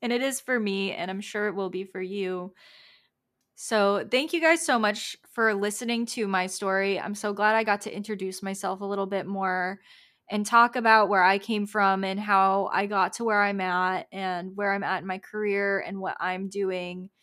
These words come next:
Uh, I'm gonna go ahead and include links to everything that I talked about in the episode description, including my new website and my social medias, and, um,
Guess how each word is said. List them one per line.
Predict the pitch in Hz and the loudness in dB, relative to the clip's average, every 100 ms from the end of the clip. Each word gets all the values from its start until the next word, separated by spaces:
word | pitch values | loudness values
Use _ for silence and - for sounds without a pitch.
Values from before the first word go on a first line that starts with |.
| _ _ _ _ | _ _ _ _
Uh, | 220 202 202 | 2 2 2
I'm | 214 | 0
gonna | 208 240 254 | 0 2 2
go | 226 214 214 | 4 6 8
ahead | 214 220 208 208 | 6 4 4 2
and | 202 196 190 185 185 190 - | 0 -2 -2 -2 -4 -8 -6
include | 214 202 - 214 220 214 208 - | -6 -6 -2 0 2 0 -2 -6
links | 196 202 214 - - - - | -8 -6 -6 -8 -10 -8 -4
to | 220 214 208 - | -2 0 0 0
everything | 208 214 214 214 | 0 0 -2 -2
that | 190 | 0
I | 175 | -2
talked | - 175 175 214 | 0 0 0 -2
about | 196 180 180 185 - _ _ - | 2 6 6 4 0 _ _ -6
in | 220 208 202 208 - | -2 0 0 -4 -8
the | 196 190 185 | -10 -6 -4
episode | - 180 208 202 | -4 -6 -6 -4
description, | 196 202 - 247 - 247 294 | -4 -6 -8 -8 -4 -2 -2
including | 190 196 - 233 233 | -4 -10 -8 -4 -4
my | 220 185 | -2 -4
new | 190 196 226 214 | -2 -2 -2 -2
website | 196 196 - 190 190 196 185 - - - - _ _ | -2 -2 -2 0 2 2 -2 -6 -20 -20 -20 _ _
and | 220 214 196 190 185 196 - _ _ _ _ _ _ _ - | -4 -2 -2 -2 -6 -10 -12 _ _ _ _ _ _ _ -2
my | 185 | -2
social | 196 - 220 220 214 | 0 -2 -2 -2 -2
medias, | 214 226 226 208 208 208 202 202 - _ - | -2 0 2 4 4 4 2 -2 -8 _ -8
and, | 202 196 190 190 196 - _ _ | -4 -4 -4 -6 -10 -12 _ _
um, | 208 202 190 | -4 -2 -4